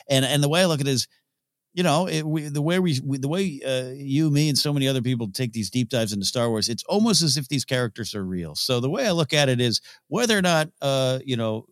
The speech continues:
Boba Fett is a mystery to me. He's not a mystery to himself. These things exist.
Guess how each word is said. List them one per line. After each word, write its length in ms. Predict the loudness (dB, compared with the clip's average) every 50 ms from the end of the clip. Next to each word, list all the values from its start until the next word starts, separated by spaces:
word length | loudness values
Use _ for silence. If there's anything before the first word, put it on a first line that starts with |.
| -20 -12 -6
Boba 300 | -2 -2 -2 -2 -2 -2
Fett 120 | -2 -2
is 120 | 0 0
a 60 | 0 0
mystery 340 | 0 0 0 -2 -2 -4
to 140 | -6 -4 -4
me. 180 | -4 -2 -4 -4
He's 300 | -4 -2 -2 -2 -2 0
not 200 | -2 -2 0 0
a 100 | 0 0
mystery 380 | 2 2 0 0 0 0 0 0
to 120 | 0 0
himself. 540 | -2 0 0 2 2 2 2 2 -2 -6 -8 -10 _ _ _
These 200 | 2 2 2 4
things 280 | 4 2 2 2 2 2
exist. 520 | 2 2 2 2 0 0 -2 -6 -8 -10